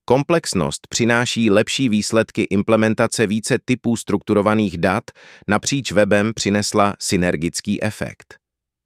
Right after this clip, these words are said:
Stránky s více typy strukturovaných dat, napřeno Product plus Review plus F A Q,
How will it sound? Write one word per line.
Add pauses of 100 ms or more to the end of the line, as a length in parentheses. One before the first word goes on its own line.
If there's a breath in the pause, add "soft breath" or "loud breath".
(120)
Stránky
s
více
typy
strukturovaných
dat, (420 soft breath)
napřeno (120)
Product (100)
plus
Review (200)
plus
F
A
Q,